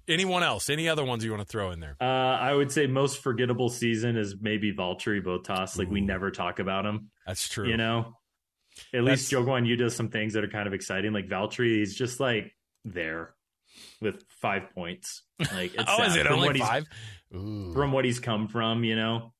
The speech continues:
Speaker 2: uh, at Mercedes and winning races.
Speaker 1: Well,
Speaker 2: It's, uh, it's
Speaker 1: and,
Speaker 2: sad to see.
Speaker 1: and, like, everybody's wa-, everybody is waiting for him to be semi-fun. Like, everybody wants to cheer for Valtteri because he's at a low,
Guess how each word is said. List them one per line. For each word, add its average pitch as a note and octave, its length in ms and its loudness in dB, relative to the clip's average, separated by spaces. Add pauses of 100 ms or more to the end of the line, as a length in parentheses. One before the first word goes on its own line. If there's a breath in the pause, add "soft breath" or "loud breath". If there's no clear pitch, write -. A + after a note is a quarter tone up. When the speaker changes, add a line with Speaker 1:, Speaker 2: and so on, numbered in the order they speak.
(160)
Speaker 2:
uh, F#2+ 380 -2 (160)
at G2+ 240 -6
Mercedes F#2+ 560 -2
and F2+ 100 -4
winning F#2 200 -4
races. F#2 460 -4 (220 soft breath)
Speaker 1:
Well, F#3 380 2
Speaker 2:
It's, - 180 -4
uh, D#2+ 240 -4
it's G2 100 -4
Speaker 1:
and, F#3+ 280 2
Speaker 2:
sad - 80 -4
to F#3+ 60 -12
see. - 180 -6
Speaker 1:
and, F#3+ 280 0
like, C#3 280 0
everybody's F#3+ 560 0
wa-, G#2+ 280 -4
everybody G#3 520 0
is A#2 240 -4
waiting G#2+ 720 0 (200)
for A#2+ 120 -6
him A2 220 0
to G#2+ 80 -4
be G2 160 -6 (300)
semi-fun. G2+ 840 -2 (520 soft breath)
Like, C3 240 0 (220)
everybody G3 360 0
wants C#3 400 -2
to C3+ 100 -2
cheer C#3 220 0
for A2+ 140 -4
Valtteri E2+ 460 -8
because C3+ 300 0
he's D#3 160 -2
at D#3+ 180 4
a D3+ 180 4
low, B2+ 260 0